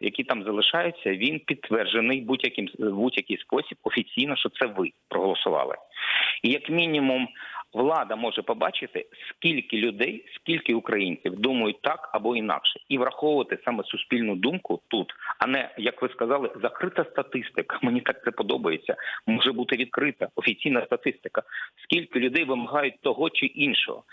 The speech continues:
скільки людей вважають, як повинен розподілятися бюджет, які повинні бути пріоритети. У нас же демократія. А демократія —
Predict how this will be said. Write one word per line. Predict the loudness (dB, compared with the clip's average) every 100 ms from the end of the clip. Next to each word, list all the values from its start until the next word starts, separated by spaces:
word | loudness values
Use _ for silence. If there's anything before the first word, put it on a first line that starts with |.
| -18 _
скільки | -4 -2 0
людей | 0 2 2
вважають, | 2 2 0 0 -2
як | -2
повинен | 0 0 2 2
розподілятися | 0 -2 -2 0 0 -4 -6 -4
бюджет, | -2 2 2 2 -4 -4
які | -2 -2
повинні | 0 0 0 0
бути | -2 -2
пріоритети. | -2 -2 0 0 -2 -2
У |
нас | 0 0
же | 0
демократія. | 0 0 -2 -2 -8 -10 _ _ -12 -10 -6 -2
А | 0
демократія — | 0 0 -2 -2 -4